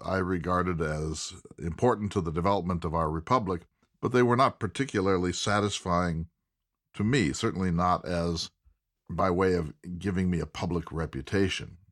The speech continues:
But the achievements that came through some of this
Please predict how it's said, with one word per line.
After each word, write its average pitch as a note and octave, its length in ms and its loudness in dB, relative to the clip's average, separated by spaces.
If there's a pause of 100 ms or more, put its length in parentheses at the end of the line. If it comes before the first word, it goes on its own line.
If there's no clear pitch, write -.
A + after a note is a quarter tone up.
(400)
But G2+ 280 -2
the F2 180 0
achievements F#2 920 0 (1000)
that E2+ 240 0
came G#2+ 260 4
through D3+ 320 4
some E2+ 300 0
of B1+ 160 -6
this C#2+ 440 -8